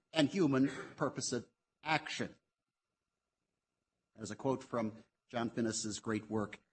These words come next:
Natural Law, Natural Rights. So whether one holds an immanent view of natural teleology, as does Aristotle, or a transcendent view of natural causality, as does Aquinas, largely influenced by Maimonides,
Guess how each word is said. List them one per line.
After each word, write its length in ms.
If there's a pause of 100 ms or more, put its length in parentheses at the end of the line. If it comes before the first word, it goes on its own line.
Natural 360
Law, 120
Natural 420
Rights. 440 (1300)
So 460
whether 340
one 220
holds 400
an 100
immanent 500
view 300
of 100
natural 400
teleology, 680
as 140
does 160
Aristotle, 720 (380)
or 120
a 40
transcendent 800
view 200
of 120
natural 340
causality, 520
as 160
does 200
Aquinas, 500
largely 300
influenced 340
by 100
Maimonides, 760